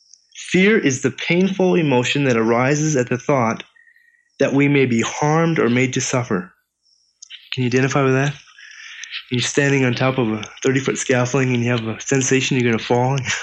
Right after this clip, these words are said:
<laughs> You're afraid you're gonna be harmed <laughs> or have to suffer. <laughs> Mostly suffer. This fear persists while we are the subject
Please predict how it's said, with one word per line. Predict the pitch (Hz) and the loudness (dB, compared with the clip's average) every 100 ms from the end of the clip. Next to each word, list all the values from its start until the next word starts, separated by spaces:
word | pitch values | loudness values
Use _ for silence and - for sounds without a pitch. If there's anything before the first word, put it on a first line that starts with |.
| - 127 | -4 -2
<laughs> | 165 160 196 175 | -2 0 0 2
You're | 135 | 2
afraid | 127 131 160 | 2 4 4
you're | 151 | 4
gonna | 139 | 2
be | 131 | 2
harmed | 120 156 151 156 143 | 0 0 0 2 0
<laughs> | 120 - | -2 -2
or | 156 | -2
have | 135 165 139 | 0 0 0
to | |
suffer. | 143 - 131 117 117 | -2 -2 -2 0 0
<laughs> | 175 277 262 220 196 180 160 135 - 143 - - | 0 0 0 0 0 0 -2 -6 -10 -14 -12 -2
Mostly | 139 139 117 | -2 0 -2
suffer. | 110 156 - 120 - - - - - - - - - - - - | 0 0 0 -2 -2 -8 -14 -16 -14 -14 -14 -18 -20 -14 -14 0
This | 175 202 | 0 2
fear | - - 185 196 | -2 2 4 4
persists | 196 208 - 120 117 - - - - - - - | 2 -2 0 0 0 -4 -10 -14 -20 -20 -20 -2
while | 135 131 | 2 4
we | 151 170 | 4 4
are | 165 | 4
the | 123 | 2
subject | 110 - 180 165 196 | -2 0 0 0 -2